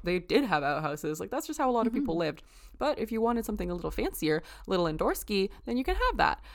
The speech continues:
Speaker 1: Um, you could also pick the style. There was different names for them. The Greenview, the Hamilton, the Chelsea.
Speaker 2: Mm.
Speaker 1: And in the end, they totaled four hundred and forty-seven different house styles, ranging from, like, fancy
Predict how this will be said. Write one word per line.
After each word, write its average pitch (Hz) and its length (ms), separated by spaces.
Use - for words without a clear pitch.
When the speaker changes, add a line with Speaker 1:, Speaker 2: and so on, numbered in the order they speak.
Speaker 1:
Um, 185 420
you 240 100
could 208 100
also 190 180
pick - 160
the 180 60
style. 175 640
There 175 120
was 170 100
different 175 280
names 151 400
for 202 140
them. 185 400
The 165 80
Greenview, 156 720
the 196 100
Hamilton, 160 680
the 170 140
Chelsea. 175 600
Speaker 2:
Mm. 180 60
Speaker 1:
And 180 400
in 196 160
the 226 100
end, 165 420
they 165 140
totaled 180 420
four 180 240
hundred 185 300
and - 140
forty-seven 160 640
different 165 320
house 156 260
styles, - 560
ranging 170 400
from, 160 220
like, 151 160
fancy 175 680